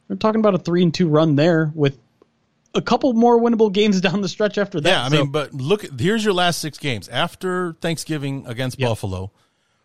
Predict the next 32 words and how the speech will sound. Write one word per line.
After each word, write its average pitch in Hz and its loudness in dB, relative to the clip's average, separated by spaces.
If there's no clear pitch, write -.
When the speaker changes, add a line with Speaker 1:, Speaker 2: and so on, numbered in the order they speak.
Speaker 2:
home 175 0
for 185 -4
Jacksonville, 117 -4
home 147 -2
for 175 -8
Minnesota, 120 -4
at 135 -6
the 165 -4
Jets, 113 -4
at 156 -4
the 139 -2
Panthers, 131 -8
and 120 -6
then 117 -2
home 151 0
for 214 -2
the 196 2
Bears, 127 0
which - -4
win, 143 -2
lose, 147 0
or 131 0
draw 127 2
is 113 -2
always 127 0
a 113 -6
tough 120 -4
game, 101 -8
and 113 -4
then 113 0
Speaker 1:
Sure. 120 -4
Speaker 2:
at, 139 -4